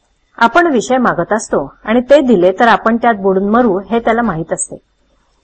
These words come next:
म्हणूनच तो आपल्याला त्यातून वाचवण्यासाठी चार गोष्टी सांगून पाहतो.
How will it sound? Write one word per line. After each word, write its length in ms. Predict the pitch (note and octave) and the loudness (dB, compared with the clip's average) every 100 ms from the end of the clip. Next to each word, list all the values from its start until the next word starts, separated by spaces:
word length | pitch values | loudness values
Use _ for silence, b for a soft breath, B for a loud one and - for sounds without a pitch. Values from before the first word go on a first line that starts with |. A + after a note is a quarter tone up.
| - | -2
म्हणूनच 560 | A3+ C#4+ D#4 G#3 A3+ - | 2 2 2 0 -2 0
तो 40 | |
आपल्याला 460 | C4 - A#3+ A3+ B3 | 2 2 0 2 2
त्यातून 400 | C4 F3 A3+ A3 | 2 -2 -2 -2
वाचवण्यासाठी 760 | F#3 - E3+ D#3+ G3 A#3 F#3 | 0 0 -2 -2 -4 -4 -6
चार 300 | D3 - A#3+ | -6 2 2
गोष्टी 360 | C4 E3+ - A#3 | 4 -2 -4 -6
सांगून 340 | - F3 D#3 | -4 -4 -4
पाहतो. 320 | E3 E3 D#3 | -4 -6 -6